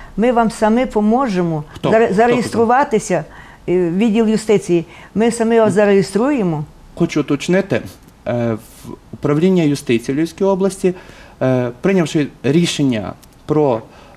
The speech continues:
Speaker 2: е, задоволення вашої скарги, в одному з пунктів також вказало здійснити державну реєстрацію права власності на одну другу квартири. Тобто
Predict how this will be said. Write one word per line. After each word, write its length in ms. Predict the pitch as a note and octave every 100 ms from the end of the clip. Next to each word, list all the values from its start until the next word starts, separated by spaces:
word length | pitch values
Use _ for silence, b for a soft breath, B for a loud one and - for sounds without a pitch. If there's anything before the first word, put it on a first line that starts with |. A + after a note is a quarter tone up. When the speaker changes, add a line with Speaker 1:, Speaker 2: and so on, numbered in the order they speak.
| -
Speaker 2:
е, 340 | A#2 A2+ A2 G#2 - - -
задоволення 460 | C#3 D#3 D#3+ D3+
вашої 320 | D3 C#3+ C3+
скарги, 560 | B2 - A#2+ G2+ C3 F3 - B B B -
в 440 | A#2+ B2 C#3 B2 -
одному 360 | A#2 D#3 E3 D3
з 60 | -
пунктів 440 | G3+ A3+ A3+ F#3
також 220 | C#3+ D#3
вказало 580 | - D#3+ D3 D#3+ D3+ C#3 B B B B A#2
здійснити 720 | B2 D#3+ - F3 C#3 - -
державну 580 | A2 C3 C#3+ C#3+ B2 A#2
реєстрацію 640 | A2+ A2 - E3+ A#3 E3
права 280 | C#3 C#3 C3
власності 580 | C3 E3 F3 D#3 - C3+
на 140 | C3
одну 240 | A#2+ C#3 D3
другу 260 | C3 C#3
квартири. 540 | C3 C3 B2+ A2+ F2+ F2
Тобто 380 | G2 - A#2+